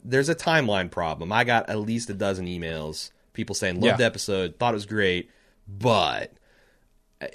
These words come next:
Speaker 1: and the but is, we know, let's say that the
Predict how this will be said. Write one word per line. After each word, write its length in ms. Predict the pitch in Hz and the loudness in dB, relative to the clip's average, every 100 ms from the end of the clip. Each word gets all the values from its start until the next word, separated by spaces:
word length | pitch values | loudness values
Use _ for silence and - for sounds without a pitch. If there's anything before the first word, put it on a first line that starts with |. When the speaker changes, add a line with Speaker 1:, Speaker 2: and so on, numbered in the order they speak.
| - - | -12 -4
Speaker 1:
and 720 | 120 117 110 107 104 107 - _ - | 0 2 2 0 -2 -4 -4 _ -10
the 180 | 113 104 | -6 -2
but 340 | 113 143 - | 2 4 2
is, 560 | 110 107 101 101 98 98 | 2 2 2 0 -2 -4
we 200 | 98 117 | -2 0
know, 360 | 123 123 123 123 | 0 4 4 4
let's 160 | 151 | 2
say 180 | 175 156 | 2 2
that 180 | 135 131 | 2 2
the 380 | 117 107 107 | 2 2 0